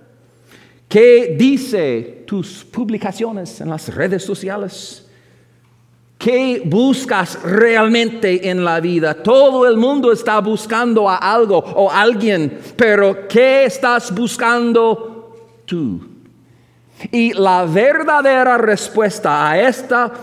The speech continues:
pregunta probablemente revela la condición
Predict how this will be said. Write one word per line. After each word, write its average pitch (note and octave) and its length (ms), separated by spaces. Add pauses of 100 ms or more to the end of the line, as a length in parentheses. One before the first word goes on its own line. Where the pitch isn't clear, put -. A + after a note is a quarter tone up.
(160)
pregunta G3 800
probablemente C#4 1400
revela G#3 960
la D#3 340
condición D#3 920